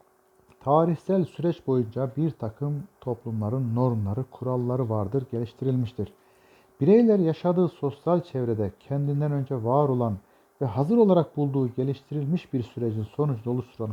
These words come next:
kurallar silsilesine uymak gerektiğini öğrenir ya da öğrenmiş olması gerekir. Bu uyulması gereken kurallar toplumların bütünü ve toplumun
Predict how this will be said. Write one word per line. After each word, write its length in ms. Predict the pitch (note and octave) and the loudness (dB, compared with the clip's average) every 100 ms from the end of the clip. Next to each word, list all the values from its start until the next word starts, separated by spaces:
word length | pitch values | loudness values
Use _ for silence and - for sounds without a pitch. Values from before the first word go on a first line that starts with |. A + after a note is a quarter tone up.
| - - | -8 -2
kurallar 380 | C3+ A#2+ D#3 | 0 2 2
silsilesine 800 | D3 A#2+ A2 - A2 - D3+ E3+ - _ _ _ C3+ | 2 -2 -4 -4 -6 -4 -4 -4 -6 _ _ _ -2
uymak 460 | C#3 A2+ D3 - | 0 0 -2 -4
gerektiğini 680 | A2 G#2 - - G#2 D#3+ G3 - _ _ - | -4 -4 -6 -8 -4 -2 -4 -6 _ _ -8
öğrenir 560 | G#2 F#2+ F2 E2+ - _ _ _ | -4 -2 -4 -6 -10 _ _ _
ya 120 | G2+ F#2+ | -8 -4
da 60 | |
öğrenmiş 500 | C#3 B2+ C3 C3+ - | -2 -2 -2 -4 -4
olması 320 | A#2+ A2+ - | -4 -4 -4
gerekir. 440 | G2+ F2 - - _ _ _ _ _ _ - | -4 -6 -6 -14 _ _ _ _ _ _ -2
Bu 80 | A3 | 4
uyulması 380 | A#3 G3+ F#3+ F#3+ | 6 6 4 4
gereken 360 | F3 D#3+ E3 | 2 2 -2
kurallar 380 | D3 D#3+ D3+ D#3 | -2 0 2 0
toplumların 720 | D3+ D3+ D3 D3 C#3+ C#3 A#2 | -2 -4 -4 -2 -2 -2 -2
bütünü 320 | C#3+ - D3 B2 | -4 -2 -2 -2
ve 140 | A#2+ | -4
toplumun 460 | - D3 C3+ A#2+ | -8 -6 -4 -4